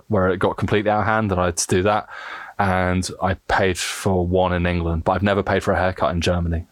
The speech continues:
Um, I cut my own hair, spend the twenty euros on a decent, uh, sort of he-, beard trimming equipment, and yeah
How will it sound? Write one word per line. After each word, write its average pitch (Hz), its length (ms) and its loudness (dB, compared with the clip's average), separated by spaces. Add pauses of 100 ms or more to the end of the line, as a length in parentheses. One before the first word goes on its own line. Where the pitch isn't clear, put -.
Um, 85 500 -2
I 90 100 0
cut 110 220 0
my 92 160 2
own 98 140 2
hair, 101 300 0 (680)
spend 98 300 2
the 92 60 2
twenty 98 300 2
euros 95 340 2
on 92 100 2
a 90 60 0
decent, 92 840 0
uh, 85 420 0 (440)
sort 87 340 -2
of 82 180 -4 (140)
he-, - 720 -8 (120)
beard 95 400 2
trimming 92 640 0
equipment, 98 560 0
and 98 140 2
yeah 120 160 0